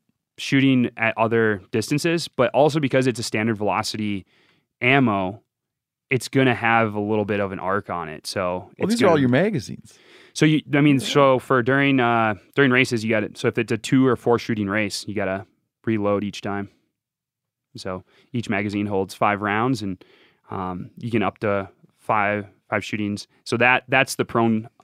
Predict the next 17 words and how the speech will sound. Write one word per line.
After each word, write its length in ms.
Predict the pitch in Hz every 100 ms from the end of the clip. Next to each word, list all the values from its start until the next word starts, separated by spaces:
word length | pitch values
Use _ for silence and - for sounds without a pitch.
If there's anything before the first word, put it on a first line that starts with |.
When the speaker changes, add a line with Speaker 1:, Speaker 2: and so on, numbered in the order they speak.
| _
Speaker 1:
sling. 420 | - 135 147 160 -
Speaker 2:
Yep. 240 | 104 104 -
Speaker 1:
So 120 | 127
that 220 | 127 139
prone 260 | - 135 135
sling, 400 | - 156 160 156 _ _
uh, 380 | - 110 107 98 - _ _ _ _ _ -
goes 340 | 120 123 110
into 720 | - 120 113 - 120 117 113 107
my 160 | 101
cuff, 360 | - 120 120 -
which 160 | 113
is 80 | 110
on 140 | 107 101
my 100 | 101
arm, 340 | 101 98 95 - _
which 300 | 113 107 -